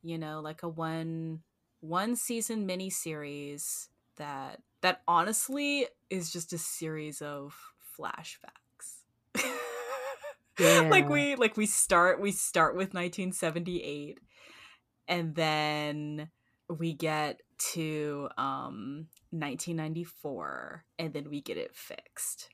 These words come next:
Speaker 1: and then it's wrapped up. 'Cause it also, I, I, I feel like they could have played with so much more in a series, especially with, like, how episodes begin and end.
Speaker 2: Mm-hmm.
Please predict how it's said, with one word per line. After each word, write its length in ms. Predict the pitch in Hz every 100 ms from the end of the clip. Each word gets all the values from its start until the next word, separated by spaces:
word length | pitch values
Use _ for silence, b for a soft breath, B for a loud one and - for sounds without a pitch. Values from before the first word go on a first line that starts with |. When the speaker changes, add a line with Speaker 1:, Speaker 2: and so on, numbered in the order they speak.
| _
Speaker 1:
and 160 | 160 147
then 80 | 135
it's 240 | - -
wrapped 320 | - - -
up. 320 | - - - _ _
'Cause 120 | - 220
it 100 | 240
also, 300 | 269 302 247
I, 200 | 214 233
I, 260 | 226 240
I 40 | 226
feel 180 | 285 277
like 160 | 254
they 140 | 240 220
could 220 | - 202
have 340 | 196 170 - - _ _ _
played 420 | - - 170 175
with 200 | 165 160
so 320 | - - 151 151
much 300 | 147 - 147
more 340 | 135 123 -
in 140 | -
a 80 | 131
series, 920 | - - 127 117 - 113 67 - - - _ _ _ -
especially 460 | 170 - 165 170
with, 120 | 160
like, 140 | 160 156
how 180 | - 156
episodes 560 | - 156 - 160 156
begin 300 | - 160 139
and 100 | 131 -
end. 500 | 104 135 180 190 - _ _ -
Speaker 2:
Mm-hmm. 400 | 180 180 170